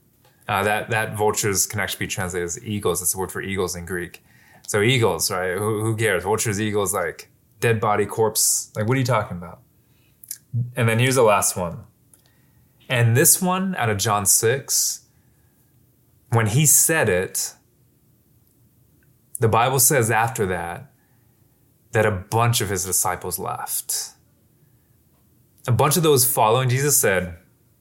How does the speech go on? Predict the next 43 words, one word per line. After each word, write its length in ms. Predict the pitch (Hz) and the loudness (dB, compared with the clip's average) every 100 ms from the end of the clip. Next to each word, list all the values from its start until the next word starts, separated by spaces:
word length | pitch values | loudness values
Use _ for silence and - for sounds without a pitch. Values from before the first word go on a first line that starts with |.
| _ - | _ -4
"That's 320 | 113 113 - | 0 4 4
too 160 | 143 127 | 4 2
weird 320 | 107 101 95 | 2 0 -2
for 220 | - 90 | -4 -6
us. 600 | 85 85 - - - - _ _ _ _ _ | -6 0 0 0 -4 -10 _ _ _ _ _
It's 180 | - - | -2 0
too 300 | - 127 127 | 2 2 4
strange 440 | 120 - 101 98 | 2 2 0 -2
for 220 | - 98 95 | -2 0 0
us. 120 | - | 0
It's 100 | - | -2
too 180 | - 127 | 0 2
difficult 460 | 120 110 110 104 | 2 0 0 0
for 240 | - 101 95 | -2 -2 0
us. 420 | 92 - - - - - | 0 0 0 -4 -18 -8
We 140 | 95 | -6
cannot 300 | - 123 120 | -2 0 0
understand 600 | 113 104 - 101 87 87 | 0 -2 -2 -2 -6 -8
that." 320 | 87 90 120 _ _ _ _ | -10 -10 -12 _ _ _ _
And 100 | 98 | -6
they 60 | 101 | -4
just 180 | 131 120 | -2 -2
left. 400 | 143 95 - - _ | -2 -6 -12 -20 _
They 80 | 110 | -4
stopped 340 | 101 - 131 - | -2 0 -2 -2
following 500 | 143 131 98 85 87 | -2 -2 -2 -6 -10
him. 300 | 80 - - _ _ - - _ - _ | -14 -16 -18 _ _ -20 -20 _ -20 _
Now, 320 | 104 92 90 | -2 0 -2
not 440 | 123 104 - - _ | -2 -2 -4 -10 _
the 80 | - | -8
twelve. 540 | - 113 87 90 107 - | -2 0 0 -6 -12 -14
We're 100 | 92 | -8
talking 160 | 92 | -6
about 140 | 185 120 | -6 -4
other 180 | 104 | -4
disciples 500 | 92 95 101 - 92 | -2 -2 -2 -2 -4
who 80 | - | -4
were 60 | 90 | -6
following 400 | 101 87 90 92 | -6 -8 -8 -14
Jesus. 480 | 92 101 92 98 - | -16 -16 -8 -8 -8
They 180 | - | -8
just 180 | 98 113 | -6 -4
left. 420 | 117 90 - - | -4 -6 -12 -20